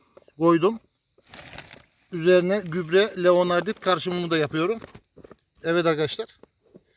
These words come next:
Bakın arkadaşlar, hepsi aynı. Ama kabuğundan çıkarmadan.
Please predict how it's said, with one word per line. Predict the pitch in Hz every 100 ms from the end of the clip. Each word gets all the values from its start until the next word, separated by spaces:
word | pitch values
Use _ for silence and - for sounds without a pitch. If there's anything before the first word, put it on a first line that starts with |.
| _ _ _
Bakın | 170 214
arkadaşlar, | 294 269 214
hepsi | 240 - -
aynı. | 233 123 - _ _ _ _ _ _ _ _ _ _ _ -
Ama | 170 226 254
kabuğundan | 180 185 202 214
çıkarmadan. | 214 - 214 202 156 117